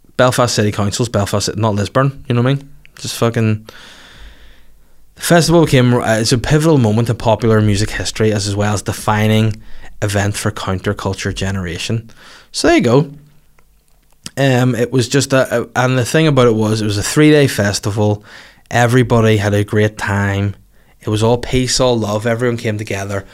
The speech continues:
A lot of fun. So obviously, happening in nineteen sixty-nine, they decided themselves,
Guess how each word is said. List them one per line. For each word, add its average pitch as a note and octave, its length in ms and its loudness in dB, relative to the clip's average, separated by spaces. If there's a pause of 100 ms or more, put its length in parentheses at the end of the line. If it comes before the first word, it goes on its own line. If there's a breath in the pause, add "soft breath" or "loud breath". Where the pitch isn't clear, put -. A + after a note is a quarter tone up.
(240 loud breath)
A A2 40 -4
lot G2+ 140 -2
of F#2+ 60 -10
fun. G2 400 -6 (160)
So F#3+ 300 2
obviously, C3+ 520 2 (300 loud breath)
happening B2 340 0
in A2 80 2
nineteen G#2 320 -2
sixty-nine, G2+ 760 -4
they A2 180 0
decided G2 380 -4
themselves, G2+ 680 -4